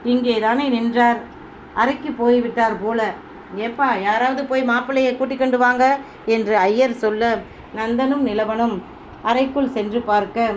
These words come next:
அங்கே முகிலன் இல்லை. "இங்கே இல்லையே, சமையல் கொடுத்து நிற்கிறாரா?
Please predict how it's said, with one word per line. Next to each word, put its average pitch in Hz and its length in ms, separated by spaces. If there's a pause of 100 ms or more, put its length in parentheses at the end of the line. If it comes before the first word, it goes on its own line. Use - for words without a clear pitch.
(140)
அங்கே 214 360 (120)
முகிலன் 214 440
இல்லை. 196 260 (440)
"இங்கே 302 340
இல்லையே, 285 480 (320)
சமையல் 294 360
கொடுத்து 254 260
நிற்கிறாரா? 240 520